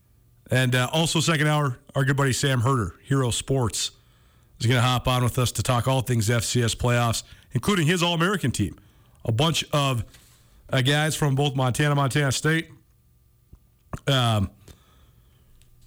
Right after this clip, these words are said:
landing on the All-American squad. So congratulations to all those guys, particularly the ones that are seniors that have gone through so much at both the schools, uh, with the covid year and, and everything in between. And then we're also gonna talk about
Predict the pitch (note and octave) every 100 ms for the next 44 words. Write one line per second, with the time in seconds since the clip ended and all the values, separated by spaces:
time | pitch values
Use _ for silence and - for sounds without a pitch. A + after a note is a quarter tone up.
0 | - - - - - - - C#3+ D#3 D#3
1 | D#3 D3+ D3 C#3+ D3 D3+ D3+ - D3+ D3+
2 | D3 D3 - C#3 A#2+ C#3 C3+ C3+ C3 B2
3 | A2+ C3 B2+ B2+ C3 A#2 C3 C3 B2+ -
4 | - _ _ _ _ - - D#3+ E3 D#3
5 | C3+ C3+ C3+ B2 A2+ - D3 C#3+ A#2+ A2+
6 | C3+ C3+ - - D3+ C#3 C3+ - - -
7 | - _ - B2 A#2 C#3+ - A2+ - C#3
8 | C#3 B2+ G#2 B2+ A#2 - - D3 C3+ C3+
9 | C#3 C#3 C3 B2+ B2 B2+ B2 C3 C3 A#2
10 | - C3 C3 B2+ A#2 - _ _ _ -
11 | C4 A#3+ G#3+ A3 A3+ F#3+ G3+ F#3+ F#3+ -